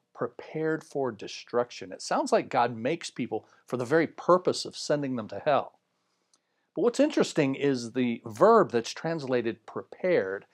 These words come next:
as in prepared for destruction, is in what's called the passive voice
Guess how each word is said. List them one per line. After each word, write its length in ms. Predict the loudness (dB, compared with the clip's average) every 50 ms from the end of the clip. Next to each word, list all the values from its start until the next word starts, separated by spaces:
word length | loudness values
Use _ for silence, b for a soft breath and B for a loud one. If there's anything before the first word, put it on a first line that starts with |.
| b b b
as 180 | -4 -2 0
in 120 | 0 -2 -2
prepared 640 | -2 -6 -6 -6 -6 -6 -4 0 2 2 0 0
for 120 | -2 -6 -6
destruction, 880 | -6 -6 -10 -12 -14 -4 0 0 0 0 0 -6 -8 -8 -8 -8 -12 b b b b b b b b
is 140 | b 0 0
in 120 | 2 4
what's 160 | 4 2 0 2
called 220 | 2 2 2 4
the 100 | 2 0
passive 720 | -2 -4 -12 -4 -2 -2 -2 -2 -4 -4 -2 -2 -2 -2 -4
voice 580 | -8 -4 -2 0 0 0 -2 -6 -8 -12 -12